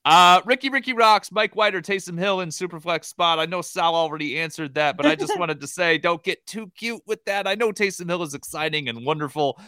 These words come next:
Speaker 1: I'm shocked that Sal didn't recommend Taysom
Speaker 2: Me
Speaker 1: Hill
Speaker 2: too.
Speaker 1: just as a knee-jerk reaction. But, uh, but Mike White, more guaranteed points in that situation. Hill can sure, uh, put some stuff up sometimes, but I think that Mike White's a steadier option i-, in that case.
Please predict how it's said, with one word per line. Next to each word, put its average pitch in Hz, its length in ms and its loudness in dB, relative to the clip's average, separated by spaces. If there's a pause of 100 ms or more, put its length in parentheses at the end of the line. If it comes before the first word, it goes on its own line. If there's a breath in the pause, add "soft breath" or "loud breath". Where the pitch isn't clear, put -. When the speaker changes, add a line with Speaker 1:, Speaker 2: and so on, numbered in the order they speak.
(140)
Speaker 1:
I'm 135 140 -2
shocked - 580 -2
that 135 160 -10
Sal 123 380 -2
didn't 117 300 -12
recommend 123 500 -6
Taysom 147 320 -2
Speaker 2:
Me - 60 2
Speaker 1:
Hill 143 120 2
Speaker 2:
too. 247 100 8
Speaker 1:
just 208 220 2
as 135 180 0
a 131 60 -6
knee-jerk 120 500 -6
reaction. 131 600 -4 (400 loud breath)
But, 135 320 6
uh, 131 420 4
but 165 220 2 (180)
Mike 190 300 -2
White, 175 340 2 (220)
more 175 260 -2
guaranteed 147 540 -4
points 135 340 -6
in 127 100 -10
that 120 180 -8
situation. 120 640 -6
Hill 151 280 0
can 139 320 -8
sure, 143 560 -2 (340)
uh, 120 220 0
put 160 260 -4
some 135 160 -14
stuff 127 320 -2
up 127 160 -6
sometimes, 101 560 -8
but 110 140 -6
I 120 80 -2
think 131 240 -8
that 127 140 -10
Mike 110 200 -4
White's 110 240 -6
a 107 60 -16
steadier 104 480 -6
option 98 480 -8
i-, 104 300 -10
in 101 180 -8
that 95 220 -6
case. 98 360 -2